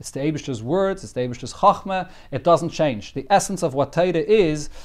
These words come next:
is his wisdom. It's the Eibishter's wisdom, it's Etzloi. That Etzloi comes down and is, is opened up and made available for us to learn and to understand and bring into our seichel. But it's not by its nature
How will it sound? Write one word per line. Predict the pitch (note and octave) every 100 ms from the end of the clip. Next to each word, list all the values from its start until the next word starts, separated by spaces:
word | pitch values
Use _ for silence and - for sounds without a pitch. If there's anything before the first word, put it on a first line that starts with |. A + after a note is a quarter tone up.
| -
is | C#3+ A2
his | G#2+ F#3+
wisdom. | C#3+ D#3+ B2+ A2+
It's | G2+
the | C#3
Eibishter's | D3+ F3 D#3+ D#3 A#2
wisdom, | F#3+ F#3 E3+
it's | C#3
Etzloi. | G3+ F3 - C3+ G#2 - - - -
That | A2 D#3 G#3+
Etzloi | A#3 C#4+ - A3+ F#3 F#3
comes | - F3+ D3+
down | A#3 C#4 C#4 G#3+ A3 G#3+
and | - E3+
is, | D3+ F3
is | F3 D#3
opened | A3+ A#3+ A3+ G3+ C#4+
up | D4 - - -
and | E3+
made | G#3 A3
available | F3+ B2+ B3+ D4+ A3+ C#3+
for | - E3
us | G3+ -
to | -
learn | E3+ A#3+ C#4 G3
and | C#3+ C3+
to | B2+
understand | C3 C#3 B2+ - B3+ B3+ C#3 - - - -
and | C3+
bring | F#3+
into | G3 F#3
our | F3
seichel. | E3 A3+ C4+ - B2 G2+ - - - -
But | D#4 - - - -
it's | G3+ G3
not | A3 A#3+ A#3+ - -
by | - G3
its | G3 G3
nature | F#3+ A3+ - D#3 C#3+ D3